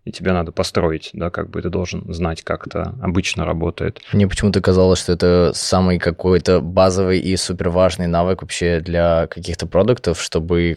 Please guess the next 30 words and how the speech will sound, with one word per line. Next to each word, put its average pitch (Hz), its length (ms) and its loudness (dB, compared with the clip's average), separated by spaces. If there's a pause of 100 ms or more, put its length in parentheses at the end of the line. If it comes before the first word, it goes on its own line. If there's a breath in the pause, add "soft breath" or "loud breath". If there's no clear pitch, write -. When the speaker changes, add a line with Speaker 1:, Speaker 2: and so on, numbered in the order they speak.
Speaker 2:
как - 80 -6
раз-таки 82 280 -2
организовать 87 460 2
команду 98 360 0
с - 60 -6
помощью 90 280 0
вот 78 80 -2
этих 85 220 -2
вот 80 120 0
всех, - 360 -6
э, 82 300 -2 (380 loud breath)
Speaker 1:
Ну, 110 100 0
я 117 60 2
Speaker 2:
методик. 113 240 4
Speaker 1:
бы 123 240 6
здесь 110 460 -2
отметил, 110 500 -2
что 95 640 0
чаще 110 300 0
всего 107 440 4
во 127 140 4
всех - 400 0
каких-то - 360 -8
айтишных 87 640 -4
технологических 87 800 -6
компаниях 123 580 -2
есть 98 320 -2
куча - 320 -2
людей, 87 320 2
которые, 95 580 0